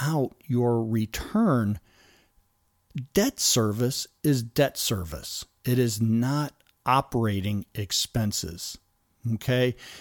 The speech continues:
So let's, let's really keep it simple. What debt service, along with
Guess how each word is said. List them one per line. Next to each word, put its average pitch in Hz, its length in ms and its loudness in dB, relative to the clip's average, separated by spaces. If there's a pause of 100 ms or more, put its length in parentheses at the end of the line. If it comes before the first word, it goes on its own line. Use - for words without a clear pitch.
So 139 520 4
let's, 165 380 -4
let's 135 260 -2
really 185 580 2
keep - 420 -2
it - 120 0
simple. 127 420 0
What 117 340 -2
debt 262 280 2
service, 123 760 4 (240)
along 135 520 6
with - 160 4